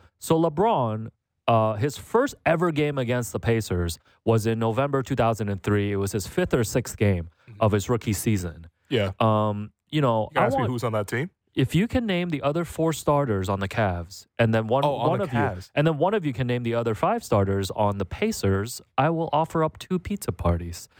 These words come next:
Speaker 1: So who wants to take the Cavs?
Speaker 2: I'll take the
Speaker 1: S-
Speaker 2: Cavs 'cause I, I, I,
Speaker 1: Okay.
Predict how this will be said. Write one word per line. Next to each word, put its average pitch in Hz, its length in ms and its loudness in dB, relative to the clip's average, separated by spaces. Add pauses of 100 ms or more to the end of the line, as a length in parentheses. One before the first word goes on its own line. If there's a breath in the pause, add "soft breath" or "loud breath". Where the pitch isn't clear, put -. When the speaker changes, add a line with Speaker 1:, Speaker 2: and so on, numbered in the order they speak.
(160 loud breath)
Speaker 1:
So 139 200 2
who 185 100 2
wants 180 320 0
to 147 80 -2
take 139 220 -2
the 110 80 -2
Cavs? 101 580 -2 (180)
Speaker 2:
I'll 160 120 2
take 208 140 4
the 143 40 -2
Speaker 1:
S- 120 80 -2
Speaker 2:
Cavs 113 320 0
'cause 110 100 -6
I, 117 120 2
I, 127 240 -2 (200)
I, 107 200 4
Speaker 1:
Okay. 120 100 -4